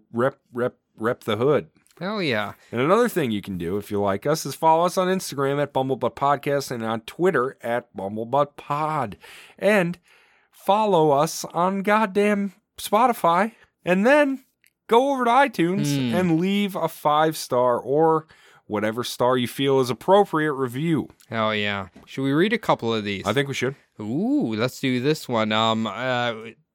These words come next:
Speaker 2: second annual, or second ever, I should <laughs> say,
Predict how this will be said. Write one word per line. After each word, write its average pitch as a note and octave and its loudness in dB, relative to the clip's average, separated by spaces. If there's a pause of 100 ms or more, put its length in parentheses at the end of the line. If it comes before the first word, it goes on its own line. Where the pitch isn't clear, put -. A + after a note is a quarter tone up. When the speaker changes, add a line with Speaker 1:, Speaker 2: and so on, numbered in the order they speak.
(180)
Speaker 2:
second D#3+ -2
annual, C3 0
or B2+ -4
second D3+ -2
ever, A#2+ -2
I G#2 -2
should - -12
<laughs> - -2
say, D3 -2